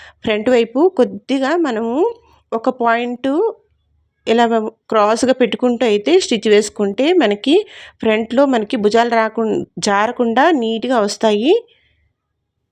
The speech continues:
ఇప్పుడు మనం థ్రెడ్ పైపింగ్ వేయడం కోసము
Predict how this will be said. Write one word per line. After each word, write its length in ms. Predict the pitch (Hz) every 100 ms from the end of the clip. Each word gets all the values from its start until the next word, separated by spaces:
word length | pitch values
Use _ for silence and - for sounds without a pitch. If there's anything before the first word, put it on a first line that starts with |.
| _
ఇప్పుడు 260 | - 214 233
మనం 160 | 233 220
థ్రెడ్ 280 | 214 190 214 - -
పైపింగ్ 400 | 233 226 226 220
వేయడం 340 | 208 208 226 220
కోసము 460 | 208 208 208 214